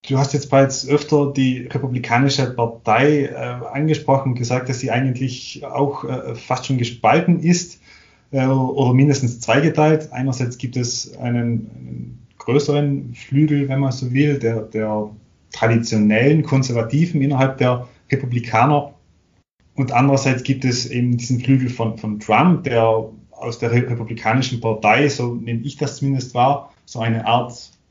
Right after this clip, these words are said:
rechtspopulistische, rechtsextreme Partei machen will, wie wir das auch, ähm, von europäischen rechtspopulistischen und rechtsextremen Parteien kennen. Kann man das so zusammenfassen, wie ich das jetzt getan habe, mit diesem einerseits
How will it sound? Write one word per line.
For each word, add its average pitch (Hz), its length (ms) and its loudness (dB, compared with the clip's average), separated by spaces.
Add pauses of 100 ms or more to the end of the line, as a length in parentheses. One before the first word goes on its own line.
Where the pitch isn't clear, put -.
rechtspopulistische, 131 1400 -4
rechtsextreme 135 960 -2
Partei 139 600 0
machen 127 360 -2
will, 143 280 0
wie 117 100 -4
wir 110 60 -4
das 107 180 -6
auch, 107 220 -8 (480)
ähm, 107 380 -2
von 107 160 -8
europäischen 113 720 -2 (240)
rechtspopulistischen 131 800 -2
und 117 100 -6
rechtsextremen 120 560 -6
Parteien 113 500 -6
kennen. 151 540 0 (1600)
Kann 131 160 -4
man 165 160 4
das - 460 0 (180)
so 147 440 2
zusammenfassen, 170 960 0
wie 156 60 0
ich - 100 -6
das 147 140 -2
jetzt 139 180 -4
getan 123 380 0
habe, 170 340 2
mit 139 220 -2
diesem 135 520 0
einerseits 131 720 0